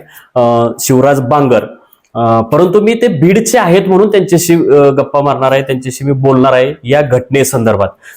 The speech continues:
तर शिवराजची तुमचं लय भारीमध्ये स्वागत. तर सर, मला सांगा की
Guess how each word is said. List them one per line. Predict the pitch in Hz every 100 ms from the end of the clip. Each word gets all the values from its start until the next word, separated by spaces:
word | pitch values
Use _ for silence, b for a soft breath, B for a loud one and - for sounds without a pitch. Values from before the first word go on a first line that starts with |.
| B
तर | 170 185
शिवराजची | 185 185 185 180 - 190 185 -
तुमचं | 156 156 156 147
लय | 147
भारीमध्ये | 143 135 131 131 131
स्वागत. | - 117 107 - _ _ _ B B B _ _ b b _
तर | 160 170 180
सर, | 180 - 185
मला | 180 160 175
सांगा | 175 170 151
की | 147 - 175 180 -